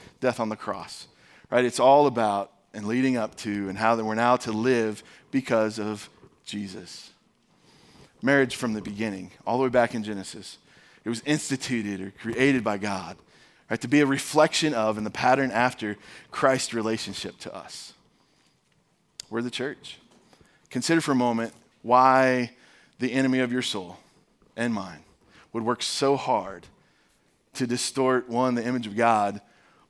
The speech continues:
but also the very thing that represents and reflects his relationship with you and me, the church. All right, he wants to destroy families. He wants to destroy marriages. He wants to distort your identity. You're not who you were born to be.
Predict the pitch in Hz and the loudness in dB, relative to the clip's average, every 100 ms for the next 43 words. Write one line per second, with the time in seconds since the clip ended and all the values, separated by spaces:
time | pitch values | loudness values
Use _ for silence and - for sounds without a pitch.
0 | - 123 123 131 135 135 120 113 113 135 | 0 4 6 6 4 2 2 0 2 4
1 | 156 156 - 120 110 110 104 101 104 107 | 6 2 0 -2 -2 -4 -6 -10 -8 -4
2 | 110 104 - 104 117 123 123 104 113 107 | -2 -4 -8 -4 0 0 -2 -4 -4 -4
3 | 110 104 - 117 104 110 98 107 104 107 | -6 -8 -4 -4 -4 -8 -8 -6 -6 -8
4 | 95 - 101 - _ - - _ _ 117 | -14 -14 -14 -16 _ -20 -20 _ _ -6
5 | 127 117 107 107 101 101 95 107 101 - | -4 -4 -4 -4 -6 -10 -6 -6 -6 -10
6 | - - _ _ _ _ _ _ _ _ | -16 -18 _ _ _ _ _ _ _ _
7 | _ _ _ _ 135 123 131 127 - 123 | _ _ _ _ -2 0 0 -2 -4 -4
8 | - 123 113 101 95 110 98 - - _ | -2 -2 -2 -6 -10 -14 -16 -16 -20 _
9 | _ _ _ 131 131 127 - - 123 113 | _ _ _ -2 -2 -2 -2 0 2 2
10 | 104 104 101 101 113 135 131 - 131 123 | -2 -6 -8 -8 -2 0 0 -2 -4 -4
11 | - - 143 - 156 139 135 131 117 113 | -10 -6 -4 0 2 2 4 4 4 2
12 | 120 110 104 98 120 127 113 127 120 120 | -2 -2 -4 -4 0 0 0 -2 -2 -2
13 | 113 107 117 113 107 107 98 | -4 -4 -4 -4 -6 -6 -6